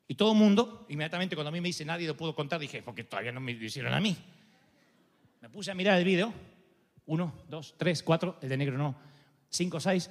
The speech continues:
ese de negro no, el de camiseta blanca. Siete, ocho, nueve, diez. Y llego a la conclusión y digo, "Cuarenta y siete pases".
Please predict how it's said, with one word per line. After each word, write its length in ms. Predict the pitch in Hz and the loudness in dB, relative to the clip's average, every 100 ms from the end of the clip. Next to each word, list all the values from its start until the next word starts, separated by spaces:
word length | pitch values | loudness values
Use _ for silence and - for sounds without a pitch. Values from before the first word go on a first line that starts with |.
| - - | -10 -8
ese 240 | 117 135 | -4 0
de 80 | 131 | 0
negro 240 | 147 151 | 0 -2
no, 220 | 147 160 - | -4 -4 -4
el 60 | |
de 60 | 117 | -6
camiseta 300 | 131 143 151 | -4 -2 0
blanca. 300 | 147 123 101 | 0 0 -2
Siete, 260 | 185 175 175 | -2 0 0
ocho, 240 | 180 170 | 0 2
nueve, 220 | 151 175 156 | 2 2 2
diez. 180 | 175 - - - - | -4 -8 -18 -14 -6
Y 60 | |
llego 220 | 135 240 277 | -4 -2 -2
a 20 | |
la 100 | 226 | 4
conclusión 600 | 233 233 254 - 349 285 - _ _ - | 4 4 -2 -2 -4 -8 -14 _ _ -4
y 80 | 156 | 0
digo, 500 | 196 202 - - - | 2 0 -2 -20 -12
"Cuarenta 340 | - 180 175 185 | -6 -4 0 0
y 60 | |
siete 240 | 175 196 214 | 0 -2 -4
pases". 480 | 233 156 - - | -6 -8 -12 -16